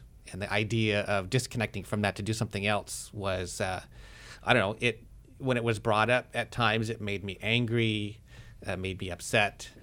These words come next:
You know, this was, this was a part of my identity. And so for these out there,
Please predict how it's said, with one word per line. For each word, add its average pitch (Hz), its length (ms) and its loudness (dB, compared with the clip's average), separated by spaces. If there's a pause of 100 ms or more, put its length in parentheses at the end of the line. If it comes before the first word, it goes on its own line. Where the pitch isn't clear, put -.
You - 100 -14
know, 92 140 -6
this 110 200 -2
was, 110 400 -2
this - 180 -10
was 113 100 -2
a 110 40 -2
part 101 220 2
of 98 60 -2
my 87 140 -4
identity. 92 540 -2 (1000)
And 101 180 -4
so 120 440 6
for - 280 -4
these 139 460 2
out 120 240 0
there, 127 460 2